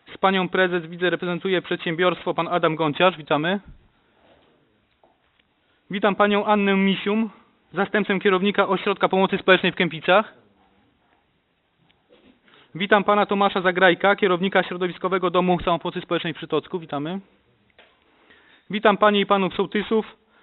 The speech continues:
Witam panie i panów radnych Rady Miejskiej w Kępicach i bardzo serdecznie witam wszystkich przybyłych mieszkańców. Na podstawie,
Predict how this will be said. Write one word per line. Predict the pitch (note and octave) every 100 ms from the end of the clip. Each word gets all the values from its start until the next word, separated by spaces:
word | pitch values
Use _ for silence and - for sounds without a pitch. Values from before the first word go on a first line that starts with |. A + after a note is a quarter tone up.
| _ _ -
Witam | C#3+ G3 G3+ F#3+
panie | G3+ F#3+
i | F#3
panów | F3+ F3 F3 - - _ -
radnych | C#3 D#3+ F3+ F3
Rady | E3+ D#3+
Miejskiej | E3 E3 -
w | C#3
Kępicach | D#3 D3+ G#3+ G3+ F#3 - - - - -
i |
bardzo | G3 G3 F#3
serdecznie | F3+ E3+ D#3+ F3 E3
witam | D3+ D#3 D#3 D#3 _ _ -
wszystkich | C#3 F#3+ - E3
przybyłych | - C#3 C#3+
mieszkańców. | D3 - C#3 A2+ G2+ _ _ _ - _ _ _ G#3+ G#3+ G#3 G#3+ _ _ _ _ _ - - _ -
Na | G#3
podstawie, | A#3 - A3+ A3 A3